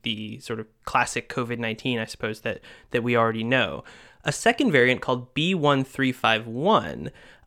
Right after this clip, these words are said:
um, the story is a little bit different. You know, looking at, um, some lab research that Moderna put out, uh, this week, their vaccine is less potent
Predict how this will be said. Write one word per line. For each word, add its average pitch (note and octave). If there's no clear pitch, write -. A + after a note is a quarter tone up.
um, C#3
the C#3+
story A3
is G3
a D#3+
little C#3
bit B2
different. -
You B2+
know, A#2
looking C#3
at, B2
um, A#2
some B2
lab B2+
research B2
that A2
Moderna B2
put B2
out, A2+
uh, B2
this B2+
week, B2
their D3+
vaccine G3+
is D3
less B2
potent E3+